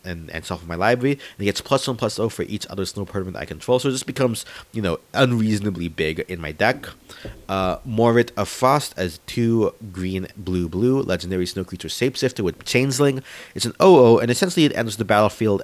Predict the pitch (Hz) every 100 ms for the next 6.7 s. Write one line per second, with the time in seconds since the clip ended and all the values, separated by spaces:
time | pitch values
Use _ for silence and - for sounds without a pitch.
0 | - 107 104 101 104 98 92 87 95 98
1 | 92 90 - - 92 92 - - 90 -
2 | 90 87 - - - - 98 92 - _
3 | 131 127 123 117 - - 104 101 98 92
4 | 95 90 90 85 - 95 87 80 78 71
5 | - - 107 - 101 92 - 87 85 82
6 | - 113 - 107 90 90 82